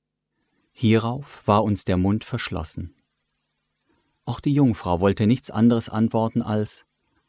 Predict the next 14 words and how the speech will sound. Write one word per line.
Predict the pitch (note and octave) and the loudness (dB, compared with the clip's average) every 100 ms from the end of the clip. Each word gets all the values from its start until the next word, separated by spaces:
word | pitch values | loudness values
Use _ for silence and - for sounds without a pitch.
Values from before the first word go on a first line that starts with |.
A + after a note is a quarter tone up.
| _ | _
„Fahre | - D3+ D#3 | -2 0 2
nun | A#2+ A#2 B2 C#3 | 2 2 -2 -4
ein | B2+ | -2
anderer | A#2+ A2+ G2 F2+ | 4 4 4 0
Herr | F2+ E2+ | -2 -6
fort.“ | - F2+ F2 - _ _ _ _ _ _ _ _ _ _ _ _ _ _ - | -6 -8 -8 -14 _ _ _ _ _ _ _ _ _ _ _ _ _ _ -2
Daher | G2+ A2 D#3+ | 2 2 2
säumte | C3 G#2 A#2 C3+ | 0 0 0 -4
auch | B2+ | -6
der | - D3 | -6 0
fünfte | C3+ A#2 - | 0 0 -2
nicht | F2 E2 - | -6 -6 -8
und | G2 | -6
begann | F2+ G2 F2 F2 | -2 0 0 -2